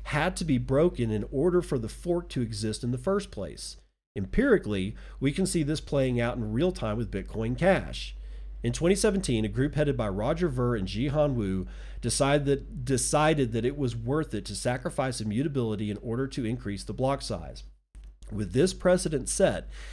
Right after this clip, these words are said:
it came to nobody's surprise when a year later, a faction within Bitcoin Cash community headed by Craig Wright decided to fork off from Bitcoin Cash, creating B S V.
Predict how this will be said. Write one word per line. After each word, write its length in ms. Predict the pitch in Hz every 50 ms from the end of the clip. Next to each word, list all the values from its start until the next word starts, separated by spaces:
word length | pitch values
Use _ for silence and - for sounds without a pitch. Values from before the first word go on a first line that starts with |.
| - - -
it 80 | - 127
came 260 | - 151 147 147 139
to 120 | - 127
nobody's 560 | 117 113 120 139 185 226 240 190 156 135 131 -
surprise 540 | - 120 - 180 190 175 135 120 104 -
when 140 | 110 110 104
a 20 | 101
year 320 | 98 120 156 190 214 196
later, 460 | 165 147 127 120 117 120 120 120 127 - - - - - - - -
a 100 | 120 117
faction 560 | 117 - - 156 156 170 180 180 - 208 185
within 320 | 151 139 127 135 135 127 120
Bitcoin 460 | 135 131 120 - - 127 117 110 117
Cash 340 | - 143 165 185 226 226 -
community 600 | - 135 117 110 104 104 101 95 107 104 107 104
headed 360 | - - 151 147 151 139 123
by 160 | 123 104 107
Craig 340 | 101 - - 143 123 107 92 92
Wright 360 | 110 165 196 185 156 160 160
decided 460 | - 135 127 - 123 113 113 120 117
to 80 | 113 107
fork 300 | - 135 120 110 113 120
off 180 | 110 107 101
from 140 | - 101 98
Bitcoin 420 | 98 101 95 - - 107 101 104 -
Cash, 500 | - 175 196 185 160 147 147 - - - - - - - - -
creating 440 | - 147 131 120 120 113 117 117 104
B 240 | 98 110 104 101 101
S 160 | 101 101 -
V. 400 | 143 190 214 131 78 - -